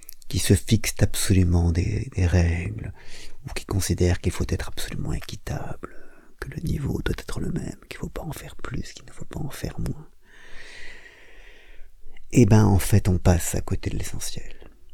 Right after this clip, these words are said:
Et, et, et, et on croit être, on croit être de, dans,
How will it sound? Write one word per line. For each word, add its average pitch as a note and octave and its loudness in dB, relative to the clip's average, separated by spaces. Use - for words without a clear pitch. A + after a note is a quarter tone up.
Et, G#2 2
et, F#2+ 6
et, G2+ 6
et G2 10
on G2 10
croit - 8
être, F#2 8
on F2+ 4
croit A2 6
être G2 2
de, F#2+ 4
dans, E2+ 2